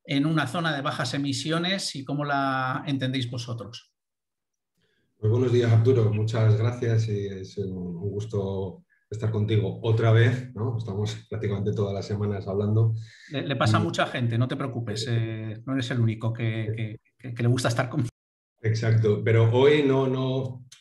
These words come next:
Speaker 2: no desde, desde la voz de edive, sino desde la voz de A V C E, de la asociación que acabamos de crear, para intentar generar un poco de conocimiento y, y intentar desarrollar la movilidad compartida,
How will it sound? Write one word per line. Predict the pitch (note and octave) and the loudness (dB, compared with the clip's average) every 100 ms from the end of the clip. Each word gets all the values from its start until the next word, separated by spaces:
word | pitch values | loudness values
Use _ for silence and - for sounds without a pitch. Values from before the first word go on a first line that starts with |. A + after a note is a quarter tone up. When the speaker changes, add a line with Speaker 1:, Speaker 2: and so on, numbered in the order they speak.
| _ - | _ -8
Speaker 2:
no | A2 A2+ A#2 | 0 2 2
desde, | A#2 A2 A#2+ A#2 A#2 | 0 0 0 0 -2
desde | A2+ A2+ A2+ | -2 0 0
la | A2+ | 0
voz | A2+ | 0
de | A#2 A2+ | -2 -2
edive, | A#2 B2+ B2 | -2 -4 -4
sino | A2+ A2 | -4 -4
desde | G#2 | -4
la | G2+ | -8
voz | G#2+ A2+ | -6 -2
de | A2 | -2
A | A2 A2 G#2+ | -2 -4 -6
V | G#2+ A2 G#2 | -4 -2 -2
C | - A2+ C3+ | -4 -4 -4
E, | |
de | A#2 | -4
la | G2 G2 | -8 -10
asociación | - F#2 G2 - A2+ A2+ | -12 -12 -10 0 4 4
que | |
acabamos | G2+ G2+ G#2 G#2 | 2 0 0 -2
de | G#2+ | -4
crear, | - A2+ A#2 A2+ - - - - | -2 0 0 -2 -10 -20 -20 -16
para | - A2+ A#2+ A#2+ | -4 0 2 0
intentar | A2 A2 G#2 A#2+ B2 C3 | 0 2 0 0 -2 -2
generar | - A#2 A2 A#2+ | -2 0 0 0
un | A#2+ | -2
poco | A#2+ B2+ | -4 -4
de | A#2 | -4
conocimiento | A2+ A2 A2 A2 A#2 A#2+ A#2+ A2+ A2 | 0 0 2 0 0 -4 -4 -2 0
y, | |
y | G#2 G2 F2+ G2+ F#2+ F#2 F2+ F2+ - G#2+ | -2 -4 -10 -12 -12 -12 -12 -14 -10 -8
intentar | G#2+ G2 A2 | -8 -6 -2
desarrollar | A2+ A2+ A#2 A2 A2+ | 0 0 0 -2 0
la | A2+ | 2
movilidad | G#2+ F#2+ F2+ F#2 G2+ G#2 G2 F#2+ F#2+ | 0 -2 -8 -10 -8 -8 -8 -10 -12
compartida, | F#2+ E2+ E2+ G2 E2+ | -12 -12 -12 -12 -12